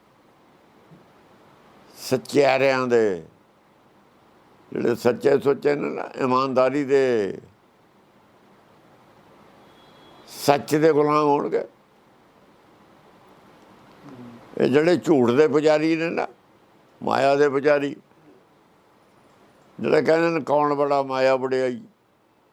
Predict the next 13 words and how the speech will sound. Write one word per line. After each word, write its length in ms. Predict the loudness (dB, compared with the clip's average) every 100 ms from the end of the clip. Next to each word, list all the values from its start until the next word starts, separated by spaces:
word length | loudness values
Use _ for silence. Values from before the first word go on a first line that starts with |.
| _ _ _ _ _ _ -12
ਹੁਣ 100 | -6
ਤਾਂ 160 | -2 -2
ਮਾਇਆ 340 | -2 0 0
ਵਡਿਆਈ 500 | 0 -2 -2 -4 -4
ਹੈ 40 | -8
ਨਾ, 180 | -8
ਮਾਇਆ 340 | -6 -4 -2 -2
ਧਾਰੀਆਂ 360 | -4 -4 -6
ਦੀ। 180 | -10 -12 -14 -20 _ _ _ _ _ _ _ _ _ _ _ _ -6
ਪਰ 180 | -2 0
ਹੁਣ 220 | 0 0
ਹੋਊਗੀ 340 | 0 0 0 -2
ਵਡਿਆਈ, 540 | 0 2 2 0